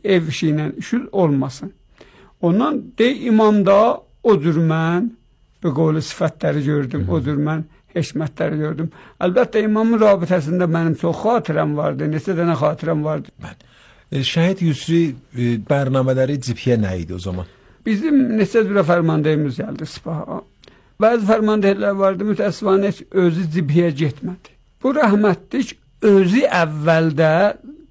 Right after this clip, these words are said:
Speaker 1: gedəydi cibhəyə.
Speaker 2: Yəni çətinliyi əvvəl özü qəbul edirdi.
Speaker 1: Aha. Özü gedəndə o birisi pastorlardan ayrı idi.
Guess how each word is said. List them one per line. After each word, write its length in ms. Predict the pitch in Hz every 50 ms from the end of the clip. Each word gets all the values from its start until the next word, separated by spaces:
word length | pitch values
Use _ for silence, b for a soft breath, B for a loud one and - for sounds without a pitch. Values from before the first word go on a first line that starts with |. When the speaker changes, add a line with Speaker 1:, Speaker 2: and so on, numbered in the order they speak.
| _ _ _ - -
Speaker 1:
gedəydi 420 | - 139 147 151 151 139 131 131 113 123
cibhəyə. 400 | 151 131 - - - 151 151 127
Speaker 2:
Yəni 160 | 131 135 - -
çətinliyi 520 | - 151 139 - 165 165 156 160 165 185 185 170
əvvəl 240 | 151 156 160 151 139
özü 160 | 120 123 117
qəbul 220 | 104 98 101 98
edirdi. 80 | - 180
Speaker 1:
Aha. 140 | 165 156 143 147 - - b b b b b -
Özü 280 | 240 233 233 220 320 294 214
gedəndə 520 | 214 247 233 - 254 240 233 247 247 330 453 - - -
o 200 | 269 262 247 214
birisi 280 | 254 220 - - 294 -
pastorlardan 920 | 233 214 196 165 - - 214 214 208 196 202 208 202 196 175 175 208 196 202
ayrı 440 | 202 175 156 151 147 151 147 156 156 151
idi. 220 | 131 147 160 160